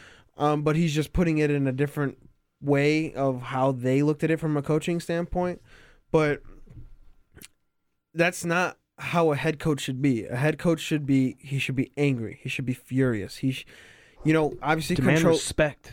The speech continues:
Speaker 1: control it for the media, obviously, because some things need to be kept within the facility and the team, and that makes sense, right? But let it out.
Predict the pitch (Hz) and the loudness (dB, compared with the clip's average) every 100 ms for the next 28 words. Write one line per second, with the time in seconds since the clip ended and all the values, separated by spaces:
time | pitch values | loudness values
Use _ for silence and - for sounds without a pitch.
0 | - 196 165 143 - 170 202 202 - 180 | -2 0 0 -4 0 2 4 2 0 0
1 | 180 160 147 165 190 180 - 139 147 165 | 2 2 2 4 2 0 0 0 2 2
2 | 156 165 170 156 143 165 147 135 - 143 | 2 0 0 0 0 2 2 0 0 0
3 | 147 151 143 139 143 139 135 135 - 139 | 0 -2 -2 0 0 0 -2 -2 0 -2
4 | - 131 123 - - 139 165 170 - 175 | -2 -2 0 0 0 -2 -2 -4 -4 -4
5 | 190 180 185 202 220 - 139 135 127 123 | -2 -2 -2 -2 -4 0 2 2 0 -4
6 | 139 143 160 131 120 117 139 - 156 117 | 0 2 2 0 0 0 -2 -2 -2 -2
7 | - 113 117 139 - - - - _ _ | -6 -4 -2 -2 -6 -20 -20 -20 _ _
8 | 170 151 - _ _ _ _ _ _ _ | 2 2 0 _ _ _ _ _ _ _
9 | _ - 139 294 240 196 220 - | _ 0 2 4 4 2 2 -2